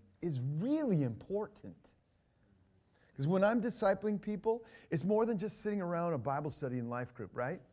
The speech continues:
That's part of discipleship, but you don't know half of what's going on in their life. There needs to be more interaction than just giving the right answers. That will only tell me so much.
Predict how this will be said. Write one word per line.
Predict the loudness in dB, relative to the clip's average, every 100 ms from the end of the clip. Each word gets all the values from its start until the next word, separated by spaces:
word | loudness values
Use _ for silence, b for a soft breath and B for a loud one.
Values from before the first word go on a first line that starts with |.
| _ _ _ _ _ _ _ _ _ _ -4
That's | -4 -4
part | 2 4
of | 4 0
discipleship, | -2 -2 -4 -6 -8 -8 -8 B B B
but | -6
you | 0 0
don't | 2 0 0
know | 2 2
half | 0 -4 -2 -2 -2
of | -2
what's | 0 0 -2
going | -2 -2 -2
on | -2
in | -2 0
their | -2
life. | -2 -6 -10 -16 _ _ _ _ _ _ _ _ _ _ _ _ b b b -2
There | 0
needs | 0 0
to | 0
be | 2
more | 2 2 2 0
interaction | 0 -2 -2 -4 -4 -2
than | -2 -2
just | 0 0 0 -6
giving | -2 0 0
the | 0
right | 0 0 0 -2 -6
answers. | -4 -4 -8 -10 -12 -16 -20 B B B B 2
That | 4
will | 4 4
only | 2 0
tell | 0 0
me | 0
so | -2 -2
much. | -2 -2 -6 -8